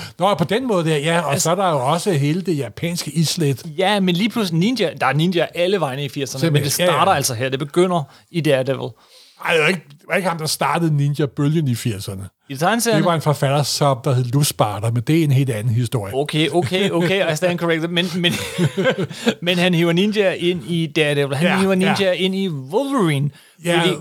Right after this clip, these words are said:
Speaker 1: i den miniserie, han laver sammen med Chris Claremont.
Speaker 2: det gør han nemlig i nitten hundrede og treogfirs, har jeg lyst til at sige.
Speaker 1: Ja,
Speaker 2: Er det rigtigt?
Speaker 1: det kan godt. Toogfirs, treogfirs.
Speaker 2: Der laver han, øh,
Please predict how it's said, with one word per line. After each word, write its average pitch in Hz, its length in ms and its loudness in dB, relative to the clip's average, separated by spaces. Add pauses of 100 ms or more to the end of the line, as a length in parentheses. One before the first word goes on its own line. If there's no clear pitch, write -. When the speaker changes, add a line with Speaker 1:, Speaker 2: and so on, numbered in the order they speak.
(120)
Speaker 1:
i 185 40 -10
den 175 220 0
miniserie, 170 400 0
han 135 80 2
laver 139 160 2
sammen 139 240 0
med 139 180 -2
Chris 131 220 2
Claremont. 127 380 -4
Speaker 2:
det 180 120 -2
gør 208 140 0
han 196 100 2
nemlig 190 300 0
i 180 40 2
nitten 185 360 2
hundrede 196 340 2
og 196 680 0 (880)
treogfirs, 294 720 0
har 254 80 4
jeg 240 60 2
lyst 226 120 -6
til 247 80 -2
at 214 60 -2
sige. 233 240 -2 (560)
Speaker 1:
Ja, 180 100 2
Speaker 2:
Er 180 80 4
det 190 80 6
rigtigt? 175 360 2 (100)
Speaker 1:
det 185 120 -8
kan 147 120 -4
godt. 156 220 0
Toogfirs, 190 500 0
treogfirs. 180 760 -4
Speaker 2:
Der 196 120 0
laver 202 280 0
han, 180 300 2
øh, 143 280 2